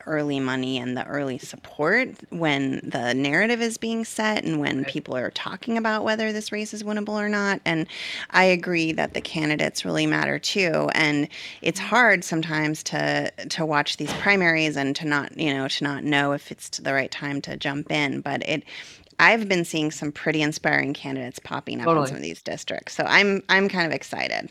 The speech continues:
Speaker 1: I think
Speaker 2: Me
Speaker 1: people are,
Speaker 2: too.
Speaker 1: I think people have gotten that <laughs> message that we need inspiring people.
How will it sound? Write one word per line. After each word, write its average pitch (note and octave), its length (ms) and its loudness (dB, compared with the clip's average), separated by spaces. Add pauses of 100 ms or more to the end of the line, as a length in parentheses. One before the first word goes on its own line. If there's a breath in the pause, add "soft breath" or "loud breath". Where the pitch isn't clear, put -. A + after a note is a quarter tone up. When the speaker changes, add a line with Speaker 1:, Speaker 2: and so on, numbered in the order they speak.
(200)
Speaker 1:
I F3 100 4
think G3 200 8
Speaker 2:
Me A3 80 8
Speaker 1:
people F#3+ 160 2
are, E3 80 4
Speaker 2:
too. E3+ 300 8 (200 loud breath)
Speaker 1:
I F#3 60 6
think C4 160 8
people B3 180 6
have G3 160 4
gotten F3 360 8
that D3 180 8
<laughs> D3+ 100 6
message - 540 4
that D3 220 6
we F3+ 120 0
need E3+ 220 2
inspiring D3 640 4
people. C#3 420 -2